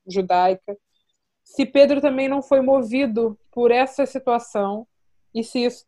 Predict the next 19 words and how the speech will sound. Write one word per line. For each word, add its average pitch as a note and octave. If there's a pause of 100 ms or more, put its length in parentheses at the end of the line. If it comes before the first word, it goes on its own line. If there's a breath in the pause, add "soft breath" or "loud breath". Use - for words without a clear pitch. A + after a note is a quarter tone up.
(120)
de A3
alguma A#3
forma, A#3
também A3
não A#3
o B3
inspirou A3+
no A3
processo A3+
de G#3
compreender A#3
que -
o G#3+
evangelho G3+
era G3+
pra G3+
todos, F#3+ (280)
que -
é G3+